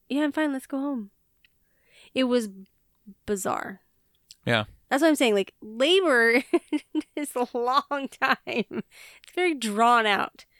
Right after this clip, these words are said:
Speaker 1: And it escalates slowly. You were just very quick, but then you were just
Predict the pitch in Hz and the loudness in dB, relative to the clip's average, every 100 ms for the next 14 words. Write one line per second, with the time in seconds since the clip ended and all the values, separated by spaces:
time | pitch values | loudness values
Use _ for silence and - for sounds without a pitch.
0 | _ _ _ _ _ 220 220 - 233 285 | _ _ _ _ _ 0 0 0 -2 -2
1 | - 254 233 214 - - - 247 285 220 | -4 -4 0 -2 -2 -8 -4 0 2 2
2 | 180 143 - _ _ _ _ _ 226 262 | -2 -6 -12 _ _ _ _ _ -4 -2
3 | 294 277 226 208 202 - 240 208 190 349 | 0 -2 -2 -8 -12 -14 -8 -6 -2 -2
4 | 381 - - _ _ _ - 233 240 226 | -2 -6 -20 _ _ _ -18 -6 -4 -2
5 | 220 214 208 - | -2 -2 -6 -10